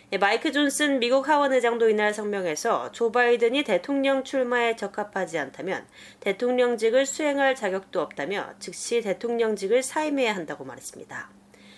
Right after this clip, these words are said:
미치 맥코넬 상원 공화당 대표는 이날 성명에서 지난 사 년 동안 미국 국민은 국내에서는 역사적인 인플레이션, 국경에서는 혼란, 그리고 세계 무대에서는 나약한 리더십에 직면해왔다고 주장했습니다.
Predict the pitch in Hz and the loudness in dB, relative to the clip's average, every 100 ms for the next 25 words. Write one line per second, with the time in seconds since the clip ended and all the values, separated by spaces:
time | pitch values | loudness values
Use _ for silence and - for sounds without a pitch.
0 | - - - 233 - 277 277 285 277 269 | -20 -20 -8 -4 0 2 2 2 4 4
1 | 269 262 254 240 233 233 226 226 220 233 | 4 2 2 2 2 2 2 0 0 -2
2 | 214 196 190 185 185 180 160 139 202 147 | 0 2 0 0 -2 -2 -2 -2 -2 -2
3 | 117 - 208 202 208 226 220 208 208 262 | -4 -6 -2 0 0 0 0 0 0 0
4 | 214 202 233 247 220 196 160 185 127 - | 0 -2 -2 -2 -2 -2 -2 -4 -6 -14
5 | - - - 220 233 240 226 240 294 233 | -20 -14 -2 0 4 2 2 2 2 2
6 | 147 - 254 254 240 220 214 202 196 190 | 0 2 0 2 0 0 0 -2 -2 -2
7 | 160 143 131 - - - - - 190 214 | 0 -2 -8 -12 -20 -20 -18 -12 -2 0
8 | 208 202 233 262 320 294 151 - - - | 0 0 0 0 0 0 0 -2 -14 -20
9 | - 185 202 240 - 302 302 269 240 196 | -8 -2 0 0 -2 -4 -2 0 0 0
10 | 156 - 202 190 165 175 170 196 196 262 | -2 -4 -6 -6 -4 0 2 0 0 -2
11 | 240 214 240 269 269 233 240 240 220 214 | 0 2 4 2 2 2 2 0 -2 0
12 | 202 196 185 - 139 135 - 160 147 120 | 0 -2 -2 -6 -8 -8 -12 -10 -10 -10
13 | - - - - | -12 -14 -14 -14